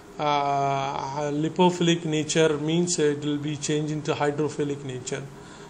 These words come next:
For example, here we talk about, uh, people are, uh, drinking a lot of ethanol.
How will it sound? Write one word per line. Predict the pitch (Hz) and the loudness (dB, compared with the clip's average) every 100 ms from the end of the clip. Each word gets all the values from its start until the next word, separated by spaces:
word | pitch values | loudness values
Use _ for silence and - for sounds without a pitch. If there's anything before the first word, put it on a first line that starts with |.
| - | -2
For | 175 | 4
example, | 165 160 185 180 | 4 6 6 8
here | 165 156 185 | 6 6 8
we | 175 175 | 8 6
talk | 165 165 | 4 4
about, | 160 151 147 | 2 4 4
uh, | 139 | 2
people | 143 165 175 175 | 0 0 4 6
are, | 170 | 8
uh, | 165 156 | 6 4
drinking | 143 156 165 175 165 156 | 2 0 2 0 0 2
a | |
lot | 143 151 | 2 2
of | 147 | 2
ethanol. | 147 147 165 156 131 | 0 0 4 4 4